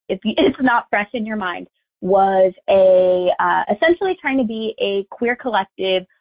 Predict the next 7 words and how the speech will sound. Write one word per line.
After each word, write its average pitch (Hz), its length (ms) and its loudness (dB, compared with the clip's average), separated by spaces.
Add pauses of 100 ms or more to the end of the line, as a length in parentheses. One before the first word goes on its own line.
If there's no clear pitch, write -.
(160)
of, 180 440 4 (160)
um, 170 400 -2
you 190 140 -4
know, 165 260 -10
lesbians, 180 800 0
non-binary 170 720 -4
people, 165 340 -6